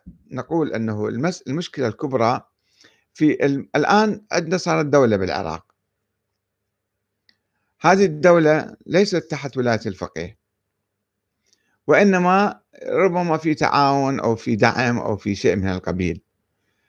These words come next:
فشفنا إحنا آراء المراجع الموجودين الآن بالنجف تختلف آرائهم بالنسبة لم-، لموقف من هاي الدولة وما يتفرع عن، يتفرع عن أموالها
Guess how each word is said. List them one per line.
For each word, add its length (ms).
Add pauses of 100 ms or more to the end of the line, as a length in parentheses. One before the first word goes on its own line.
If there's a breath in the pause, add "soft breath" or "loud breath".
(140)
فشفنا 500
إحنا 480 (220)
آراء 420
المراجع 640
الموجودين 640
الآن 520
بالنجف 560 (640)
تختلف 720 (580)
آرائهم 420
بالنسبة 400
لم-، 280
لموقف 480
من 100
هاي 140
الدولة 400
وما 260
يتفرع 600
عن، 200 (1080)
يتفرع 340
عن 180
أموالها 760